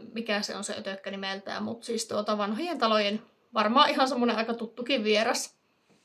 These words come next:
Ja, ö, tuolla on sitten mun, tuolla alahyllyllä minun työpaitoja, siis kesä, teepaitoja, pikepaitoja, mitä käytän taksissa. Sitten täällä on kaikki ylimääräiset hengarit.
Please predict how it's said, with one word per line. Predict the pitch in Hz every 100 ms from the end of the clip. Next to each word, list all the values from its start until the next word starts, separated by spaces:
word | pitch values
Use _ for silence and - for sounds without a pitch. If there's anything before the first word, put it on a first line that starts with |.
| _ _ _ _ _ _ _ _ _ _ _ _ 294
Ja, | 285 277 - _ _ _ _ -
ö, | 302 285 285
tuolla | 392 440 415
on | 320 311
sitten | 320 320 277
mun, | 262 254 -
tuolla | 294 269
alahyllyllä | 247 311 311 262 247 226 214
minun | 220 208
työpaitoja, | 330 359 349 311 294 294 269
siis | 269 240 -
kesä, | 254 262 233 240 - -
teepaitoja, | 233 226 226 220 220 214 226 - _
pikepaitoja, | 247 240 226 220 220 214 208
mitä | 220 214
käytän | 220 208
taksissa. | 208 370 - 349 - 320 311 - - _ _ _
Sitten | - - - -
täällä | 349 359 349
on | - 247 233 - - - - - - - - - - - - - - - - - - - - - -
kaikki | 277 - 247 - - _
ylimääräiset | 294 277 254 247 220 214
hengarit. | 302 381 339 302 302 302 -